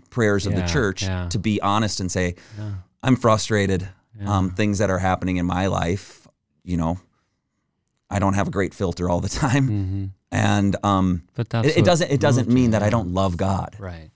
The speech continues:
Speaker 2: right.
Speaker 1: It's, it, just because I can hate my wife
Speaker 2: Yeah.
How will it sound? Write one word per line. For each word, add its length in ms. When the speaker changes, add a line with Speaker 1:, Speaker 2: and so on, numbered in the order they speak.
Speaker 2:
right. 140
Speaker 1:
It's, 160
it, 200
just 180
because 240
I 80
can 140
hate 340
my 220
wife 600
Speaker 2:
Yeah. 240